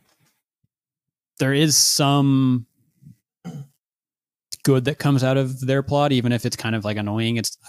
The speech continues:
I think we haven't really seen them interact and, like, like, we just saw them fighting over Jeff,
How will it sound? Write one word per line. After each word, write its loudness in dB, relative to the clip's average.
I -4
think -2
we 0
haven't 0
really 2
seen 0
them 2
interact -2
and, -6
like, -6
like, 0
we 0
just -2
saw 0
them -2
fighting -2
over -4
Jeff, -4